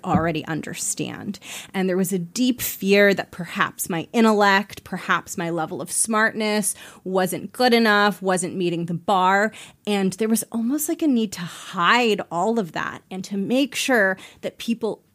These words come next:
only saw the most polished, smart, intellectual version of myself. And I thought, I incorrectly thought that that version of myself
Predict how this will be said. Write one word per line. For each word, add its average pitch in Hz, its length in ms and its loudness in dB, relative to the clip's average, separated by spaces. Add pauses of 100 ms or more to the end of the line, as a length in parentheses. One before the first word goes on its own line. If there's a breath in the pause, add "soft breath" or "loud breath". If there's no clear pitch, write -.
only 285 480 4
saw 214 300 0
the 190 100 -4
most 185 380 -8
polished, 233 880 2
smart, 233 720 2
intellectual 226 840 2
version 226 380 -4
of 185 120 -4
myself. 185 600 -4 (340 loud breath)
And 208 120 -2
I 254 180 -2
thought, - 840 0 (200)
I 214 260 -8
incorrectly 302 840 2
thought 208 380 2
that - 160 -14
that 226 240 2
version 208 380 -2
of 175 80 -6
myself 160 520 -8